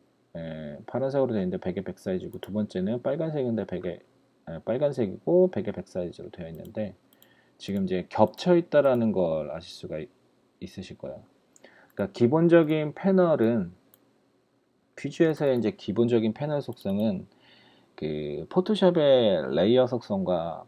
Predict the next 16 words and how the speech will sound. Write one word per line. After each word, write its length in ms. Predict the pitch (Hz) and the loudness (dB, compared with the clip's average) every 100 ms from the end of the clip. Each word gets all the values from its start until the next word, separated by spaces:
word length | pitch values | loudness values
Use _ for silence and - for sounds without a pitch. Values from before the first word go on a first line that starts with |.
| - | -10
비슷하다라고 1300 | 104 - 120 95 85 - _ _ _ 85 87 104 123 | -10 -6 -4 -4 -6 -12 _ _ _ -6 -4 0 2
이해를 340 | 92 92 90 | 2 0 -2
하시면 300 | 107 - 104 | -6 -8 -10
될 100 | 90 | -10
것 120 | - 82 | -12 -12
같습니다. 480 | 78 - - - _ _ _ _ _ _ _ | -14 -18 -18 -20 _ _ _ _ _ _ _
그래서 220 | 87 82 80 | -14 -12 -10
이제 280 | 80 76 - - | -10 -12 -12 -10
위에 440 | 90 107 139 147 | -2 2 4 2
있는 380 | 127 110 107 98 | 2 2 0 0
게 360 | 127 151 180 190 - _ _ | -2 0 -2 -4 -12 _ _
이제 400 | - - - - - _ - _ - | -18 -14 -14 -14 -18 _ -20 _ -6
보이는 360 | 92 98 92 | -2 0 -2
거고, 400 | 82 80 123 151 | -4 -4 -2 -2
그 180 | - 98 | -4 -4
밑에 1120 | 85 92 _ _ _ - 131 127 127 127 123 | -4 -8 _ _ _ 0 4 4 4 0 -2